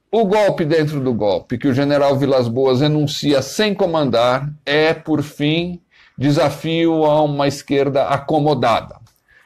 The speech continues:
A intervenção no Rio de Janeiro, após o Carnaval,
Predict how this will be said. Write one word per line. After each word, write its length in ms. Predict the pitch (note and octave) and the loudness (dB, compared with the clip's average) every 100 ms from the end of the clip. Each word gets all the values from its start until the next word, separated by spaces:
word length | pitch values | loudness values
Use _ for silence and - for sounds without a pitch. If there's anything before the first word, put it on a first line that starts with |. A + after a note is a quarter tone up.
| _ | _
A 100 | - | -6
intervenção 680 | B2 D#3 C#3 D#3 D3+ F3+ F#3+ | -2 0 2 0 0 2 2
no 100 | F3 | 2
Rio 220 | D3 D3 | 2 2
de 120 | C3+ | 2
Janeiro, 680 | D3+ E3 D#3+ F#3 G3+ G3 F#3+ | 0 0 2 2 2 2 0
após 420 | - - C3+ B2 | -2 0 0 0
o 60 | C3 | -2
Carnaval, 840 | D3+ C#3 C#3 C#3+ D#3 E3+ F#3+ F3+ | 0 0 0 0 2 2 2 -2